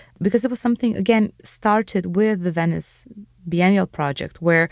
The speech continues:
I was effectively translating architectural strategies that were aimed at hard, rigid, statecraft,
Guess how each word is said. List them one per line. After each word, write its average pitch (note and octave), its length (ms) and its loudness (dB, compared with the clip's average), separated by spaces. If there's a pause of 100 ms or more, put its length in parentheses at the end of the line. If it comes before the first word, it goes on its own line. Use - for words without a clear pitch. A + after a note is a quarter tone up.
(340)
I - 80 2
was G3 160 0
effectively A3 400 -4
translating F#3+ 840 0 (240)
architectural F#3 1000 -4
strategies - 760 -4 (400)
that E3+ 180 0
were E3+ 300 2
aimed F3+ 520 2
at D#3+ 440 -4 (120)
hard, E3+ 360 4
rigid, D#3 640 -2 (240)
statecraft, - 1120 -6